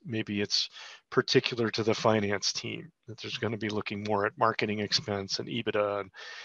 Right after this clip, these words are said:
cash flow development. So a lot of things you can do here. And of course, all these are drillable in that we could, we could update all of these graphs for a given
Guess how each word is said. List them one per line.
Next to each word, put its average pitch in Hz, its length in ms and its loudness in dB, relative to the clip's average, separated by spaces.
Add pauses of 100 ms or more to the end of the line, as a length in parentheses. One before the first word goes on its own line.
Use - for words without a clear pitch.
(120)
cash 117 340 8
flow 110 200 4
development. 101 560 -2 (800)
So - 160 -2
a - 20 -2
lot 113 260 8
of 110 60 6
things 113 280 4
you 117 40 2
can 104 200 -2
do 117 180 8
here. 113 300 8 (340)
And 143 100 8
of 139 60 8
course, - 280 10
all 135 280 10
these 127 280 8
are 117 360 10
drillable 147 560 6 (580)
in 120 140 2
that 120 220 8 (120)
we 117 140 2
could, 113 220 0 (240)
we 117 100 0
could - 220 -2 (120)
update 120 480 6
all 120 240 8
of 113 100 4
these 113 200 0
graphs 110 480 6
for 113 420 2 (100)
a 127 100 -2 (160)
given 110 340 2